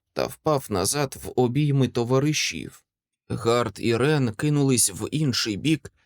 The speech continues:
діставшись до чорного ходу за секунди. Гард вибив дерев'яну перешкоду плечем. Двері злетіли з петель, ніби зроблені з паперу.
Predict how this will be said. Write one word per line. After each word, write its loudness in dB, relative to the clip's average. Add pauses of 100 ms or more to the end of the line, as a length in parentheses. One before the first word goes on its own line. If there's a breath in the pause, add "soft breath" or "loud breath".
діставшись 0
до 2
чорного 0
ходу 0
за -2
секунди. -4 (600)
Гард -2
вибив 0
дерев'яну 0
перешкоду 0
плечем. -4 (400)
Двері 2
злетіли 0
з 0
петель, 0
ніби -2
зроблені 0
з 0
паперу. -4